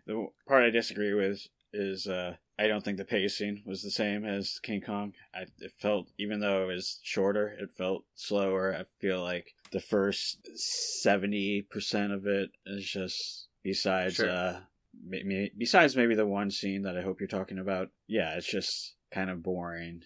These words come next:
Speaker 1: It's just very talky, which isn't necessarily a bad thing, but it's just, these were not, I don't think these were, uh, creators who knew how to deliver talky stuff. <laughs> Like,
Speaker 2: Yeah,
Speaker 1: These were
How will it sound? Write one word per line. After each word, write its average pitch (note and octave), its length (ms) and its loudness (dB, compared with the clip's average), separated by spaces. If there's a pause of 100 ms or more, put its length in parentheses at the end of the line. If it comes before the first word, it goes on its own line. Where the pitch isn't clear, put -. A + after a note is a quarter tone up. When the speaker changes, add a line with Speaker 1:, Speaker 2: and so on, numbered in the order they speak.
(180)
Speaker 1:
It's - 160 -8
just - 380 -4 (880)
very D3 480 12
talky, B2+ 600 8
which A2+ 440 4
isn't G#2+ 460 4
necessarily A2+ 640 10
a G#2+ 40 8
bad F2+ 260 0
thing, A2+ 300 0
but G2 140 4
it's F#2 100 -4
just, - 340 -2 (160)
these G2+ 260 -2
were G2 140 4
not, F#2 400 0 (540)
I G2+ 60 -2
don't G2 180 -2
think F#2+ 160 -2
these F2+ 280 -6
were, F2+ 280 -2
uh, E2 220 -4 (120)
creators F#2 640 -2
who F2+ 140 -4
knew E2+ 220 -6
how E2 180 -4 (120)
to D#2+ 180 -8
deliver E2 520 -8
talky - 380 -6
stuff. - 540 -6
<laughs> - 40 -10
Like, - 380 -8 (380)
Speaker 2:
Yeah, A#2 200 4
Speaker 1:
These E2+ 180 -6
were E2+ 100 -6